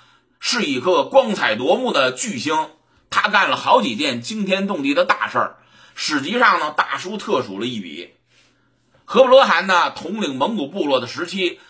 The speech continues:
正是生长在白山黑水之间的女真人建立大金国的同一时期。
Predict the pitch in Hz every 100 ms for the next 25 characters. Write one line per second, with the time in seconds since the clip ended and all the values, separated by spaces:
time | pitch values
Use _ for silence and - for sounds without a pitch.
0 | _ - 262 180 147 135 226 220 160 107
1 | 131 139 120 - 143 185 185 185 220 185
2 | 127 107 156 165 160 127 107 101 202 160
3 | 139 156 - - _ - - 175 147 160
4 | 139 156 147 139 220 143 147 135 - 131
5 | 247 139 120 113 120 123 120